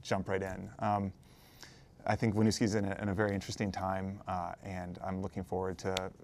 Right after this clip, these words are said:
to continuing the momentum to really see a lot of these projects through.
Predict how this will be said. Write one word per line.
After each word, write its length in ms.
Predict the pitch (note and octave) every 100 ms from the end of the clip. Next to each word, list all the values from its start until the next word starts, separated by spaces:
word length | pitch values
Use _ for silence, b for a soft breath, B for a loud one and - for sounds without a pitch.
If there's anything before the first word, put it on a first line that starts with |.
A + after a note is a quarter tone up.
| - - - - - - - - -
to 160 | - A#2
continuing 520 | - A2+ D3+ D3 D3
the 40 | C#3
momentum 580 | B2 A2 G#2 G#2 G2+ F2+
to 220 | G2+ G2
really 240 | F#2+ A2 G2+
see 160 | A#2+
a 80 | G#2+
lot 160 | F#2+ G2
of 60 |
these 120 | G2
projects 460 | - F#2 F#2 F#2+ -
through. 340 | - F2+ F#2